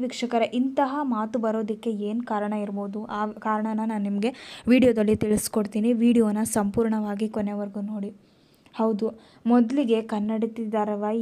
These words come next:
ಈಗ ತುಂಬ ಚೆನ್ನಾಗಿ ಟಿ ಆರ್ ಪಿ ಯೊಂದಿಗೆ ನಡೀತಾ ಇತ್ತು. ಒಳ್ಳೆ ಟಿ ಆರ್ ಪಿನ ಇಟ್ಕೊಂಡು ಇಂಥ ಸಮಯದಲ್ಲಿ ಇಂಥ ದುಷ್ಪರಿಸ್ಥಿತಿಗೆ ಭುವಿ ಮತ್ತೆ ಹರ್ಷ ಅವರು ಹೋಗಿದ್ದಾರೆ ಅಂತ ಹೇಳಿದ್ರೆ ಹೇಳೋಕೆ ಕೂಡ ಕಷ್ಟ ಆಗ್ತಾ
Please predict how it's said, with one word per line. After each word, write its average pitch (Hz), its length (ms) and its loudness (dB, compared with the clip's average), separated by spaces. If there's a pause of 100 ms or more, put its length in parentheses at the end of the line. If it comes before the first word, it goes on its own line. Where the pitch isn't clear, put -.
ಈಗ 220 120 -6 (180)
ತುಂಬ 208 180 -4 (140)
ಚೆನ್ನಾಗಿ 214 440 -4
ಟಿ 226 80 -2 (100)
ಆರ್ 233 200 0
ಪಿ 240 100 2
ಯೊಂದಿಗೆ 208 480 0
ನಡೀತಾ 202 360 -4 (100)
ಇತ್ತು. 196 180 -8 (140)
ಒಳ್ಳೆ 208 200 -2 (120)
ಟಿ 220 180 -2
ಆರ್ 220 160 -2
ಪಿನ 214 220 -2
ಇಟ್ಕೊಂಡು 208 420 -6
ಇಂಥ 220 160 -2 (140)
ಸಮಯದಲ್ಲಿ 220 480 -2
ಇಂಥ 202 120 -4 (480)
ದುಷ್ಪರಿಸ್ಥಿತಿಗೆ 240 880 -2 (100)
ಭುವಿ 208 260 0 (120)
ಮತ್ತೆ 208 240 -6 (420)
ಹರ್ಷ 202 200 -4 (120)
ಅವರು 226 200 0
ಹೋಗಿದ್ದಾರೆ 208 600 -4
ಅಂತ 202 140 -8 (100)
ಹೇಳಿದ್ರೆ 196 340 -6 (400)
ಹೇಳೋಕೆ 233 440 0 (120)
ಕೂಡ 220 120 -2 (140)
ಕಷ್ಟ 208 320 -8
ಆಗ್ತಾ 202 260 -10